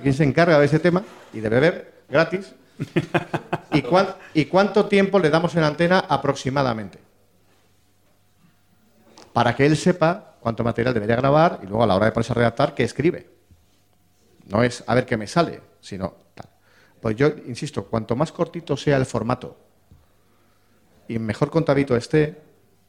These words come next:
más engancha al oyente porque no le parecerá pesado el resto. Porque, bueno, igual esto me interesaba menos, pero a ver qué es lo siguiente. Porque en la portada me han contado esto ya. O sea, es, todo es un, como si fuera un tráiler continuo, es un gancho al siguiente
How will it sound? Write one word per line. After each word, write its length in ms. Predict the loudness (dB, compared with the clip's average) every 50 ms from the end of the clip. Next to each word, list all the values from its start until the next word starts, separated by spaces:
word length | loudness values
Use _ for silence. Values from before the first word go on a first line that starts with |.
| _ _ _ _
más 500 | -16 -14 -12 -10 -6 -2 -2 -2 -2 -2
engancha 380 | -6 -4 -2 -2 -4 -2 -2 -2
al 60 | -2
oyente 340 | 0 0 -2 -4 -4 -6 -6
porque 300 | -6 -8 -8 -8 -8 -10
no 220 | -8 -8 -8 -6 -6
le 80 | -6
parecerá 360 | -6 -6 -8 -8 -6 -6 -6 -6
pesado 320 | -6 -8 -8 -6 -4 -4
el 80 | -6 -6
resto. 320 | -8 -10 -10 -10 -14 -18
Porque, 180 | -18 -18 -16 -16
bueno, 160 | -14 -14 -12
igual 160 | -10 -10 -10
esto 140 | -10 -10 -12
me 60 | -10 -8
interesaba 300 | -8 -6 -2 -2 -2 0
menos, 160 | 0 -2 -2
pero 100 | 0 0
a 20 | -2
ver 80 | 0
qué 80 | -2 -4
es 60 | -6
lo 60 | -6
siguiente. 380 | -8 -10 -12 -16 -18 -20 -20 _ _ _ _ _ _ _ _ _ _ _ _ -20
Porque 180 | -14 -10 -8
en 60 | -8
la 100 | -8 -6
portada 320 | -8 -10 -4 -2 0 0 0
me 60 | 0
han 40 | -2
contado 360 | -4 -6 -4 -2 0 0 0
esto 240 | 0 -2 -6 -12 -16
ya. 100 | -16 -16 -20 -20 _ _ _ _ _ _ _ _ _ _ _ _ _ _ _ _ _ _ _ _ _ _ _ _ _ _ _ _ _ _ _ _ _ -20 -20
O 40 | -12
sea, 120 | -10 -10
es, 80 | -10 -2
todo 220 | -2 0 2 2
es 120 | 0 0 -2
un, 200 | -2 -2 -4 -6
como 140 | -10 -14
si 80 | -14 -8
fuera 180 | -4 -2 -2 -2
un 120 | -2 -2
tráiler 320 | -2 -2 0 0 -2 -4
continuo, 420 | -4 -8 -8 -8 -8 -8 -8 -12 -14
es 100 | -16 -14
un 80 | -8
gancho 260 | -6 -6 -6 -4 -4 -6
al 60 | -6
siguiente 420 | -6 -8 -8 -10 -10 -10 -14 -20